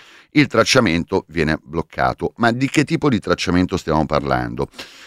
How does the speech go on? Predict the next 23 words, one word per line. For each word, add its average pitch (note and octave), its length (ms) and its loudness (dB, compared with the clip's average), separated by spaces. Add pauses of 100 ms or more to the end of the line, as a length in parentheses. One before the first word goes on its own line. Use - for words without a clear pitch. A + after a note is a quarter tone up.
Eh, A#2 140 2
stiamo F3+ 220 4
parlando G#2 340 4
del G2+ 240 4
cosiddetto A2 540 0
tracciamento G2+ 720 0
cross C3+ 440 2 (140)
app, B2 400 0 (140)
cross F2+ 480 0
site, D2 720 0 (240)
cioè A#2 280 4 (160)
quello D#3+ 220 4
che G#2+ 160 -2
utilizza E2 720 -2 (460)
più G3+ 160 4
applicazioni E2+ 1000 -2 (380)
e D#3+ 160 2
più C3+ 340 2
siti - 560 -2 (920)
per A#2 520 4 (280)
profilare C#3 720 2
meglio A2 420 4
l'utente. E2 760 0